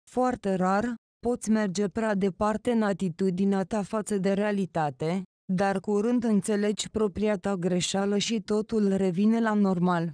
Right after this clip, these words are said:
Oamenii din jur te pot considera o personalitate remarcabilă și inaccesibilă, care poate folosi oportunități enorme în viață, care de obicei nici măcar nu sunt disponibile oamenilor obișnuiți,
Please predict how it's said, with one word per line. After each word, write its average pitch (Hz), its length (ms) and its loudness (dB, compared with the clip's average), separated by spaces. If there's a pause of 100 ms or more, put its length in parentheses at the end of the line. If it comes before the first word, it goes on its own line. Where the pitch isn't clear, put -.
(300)
Oamenii 226 440 2
din 196 200 4
jur 190 200 0
te 185 160 -2
pot 240 260 -2
considera 202 760 0
o 214 60 0
personalitate 208 1040 0
remarcabilă 202 880 0
și 202 200 -2
inaccesibilă, 185 1120 0 (280)
care 208 320 0
poate 220 380 0
folosi 185 480 0
oportunități 202 880 0
enorme 214 400 2
în 202 160 4
viață, 190 600 0 (300)
care 202 280 0
de 196 140 0
obicei 214 480 2
nici 202 300 2
măcar 226 420 0
nu 233 220 4
sunt 214 420 0
disponibile 202 880 0
oamenilor 208 680 2
obișnuiți, 190 800 2